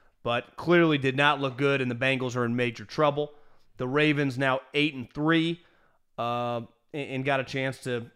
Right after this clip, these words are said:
make some serious noise. Obviously, they're really good. Other than that, we will dive into, uh, some thoughts on the internet controversy of Carissa Thompson and just sideline reporters in general. We will bounce around the N F L.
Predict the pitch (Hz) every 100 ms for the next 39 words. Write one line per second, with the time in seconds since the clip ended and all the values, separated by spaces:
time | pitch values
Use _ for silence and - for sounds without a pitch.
0 | - 131 131 123 110 - 143 127 110 127
1 | 139 143 143 - - 127 127 127 127 131
2 | 131 113 110 113 113 127 170 175 - _
3 | _ _ _ _ _ _ _ 151 160 160
4 | 139 143 147 156 160 147 143 135 131 143
5 | 139 139 143 139 135 131 127 123 117 -
6 | _ _ - 160 208 226 220 160 - 165
7 | 170 170 170 - 156 156 147 147 147 156
8 | 160 _ _ _ _ _ _ 131 123 -
9 | 143 151 139 - 143 139 - 147 147 _
10 | _ _ - 127 131 - - - - 147
11 | 147 139 135 131 120 - 147 139 127 110
12 | 104 98 139 143 151 - - _ _ _
13 | 156 165 123 165 170 185 170 156 156 151
14 | 139 143 131 127 120